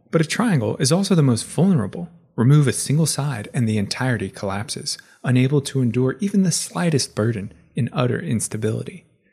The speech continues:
This is true for shapes as it is for governments, and the Imperium of Mankind is the most conspicuous triangle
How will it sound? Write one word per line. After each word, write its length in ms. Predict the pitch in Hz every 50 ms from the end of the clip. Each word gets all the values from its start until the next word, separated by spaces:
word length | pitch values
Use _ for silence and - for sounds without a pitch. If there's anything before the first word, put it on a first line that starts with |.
| _ _
This 180 | - 135 -
is 120 | 151 139 -
true 200 | - - 175 165
for 140 | - - 120
shapes 420 | - - - 320 302 - - - - - - -
as 80 | 113
it 120 | 110 110 104
is 180 | 113 110 -
for 140 | - - 98
governments, 600 | 98 110 117 131 127 101 98 - - - - - -
and 140 | - 131 120
the 80 | 120 120
Imperium 440 | 113 - - 123 139 156 160 156
of 140 | 127 107 -
Mankind 580 | - 110 110 110 104 - - 120 117 104 98 - -
is 140 | - 123
the 60 | 120 120
most 320 | 110 110 123 131 - -
conspicuous 800 | - - 110 - - - - 170 160 - - 160 151 131 - -
triangle 580 | - - 135 135 135 120 104 - - - -